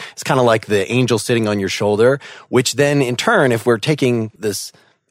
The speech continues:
Oedipal story and trying to incorporate abjection into it, then maybe the mother ends up being in, trying to separate from the mother. And this is why I was characterizing, Dylan, abjection as rejection of the mother, is because it, it's not just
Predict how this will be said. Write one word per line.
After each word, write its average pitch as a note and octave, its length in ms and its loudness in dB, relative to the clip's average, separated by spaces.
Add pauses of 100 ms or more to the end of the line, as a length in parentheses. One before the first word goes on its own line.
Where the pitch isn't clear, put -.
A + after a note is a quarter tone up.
Oedipal A#2+ 320 0
story A#2+ 640 -2
and G2 180 -10
trying A#2+ 160 -4
to G#2 80 -6
incorporate G2 420 0
abjection G2 520 -2
into F#2 260 -10
it, F2+ 200 -6 (280)
then A2+ 220 0
maybe A#2+ 180 2
the G2+ 120 0
mother A2 440 2 (500)
ends C3+ 200 0
up F#2 180 -2
being C3+ 340 0
in, A2 340 -4
trying C3+ 220 -2
to F#2 60 -6
separate C3 540 0
from G#2+ 180 -6
the G2 60 -4
mother. A2+ 260 0
And F2+ 100 -4
this A#2 140 -4
is G2+ 100 -8
why G2 220 2
I F#2+ 80 0
was F#2 120 -4
characterizing, F2+ 600 -4
Dylan, E2+ 420 -8 (440)
abjection G2+ 480 -4
as F2 160 -6
rejection F#2+ 560 -4
of G#2 240 -2
the F#2+ 80 -2
mother, G2+ 400 0 (380)
is F#2+ 120 -10
because A2 400 -2
it, F#2 200 -10
it's F#2+ 160 -8
not D3 140 0
just C#3 180 -4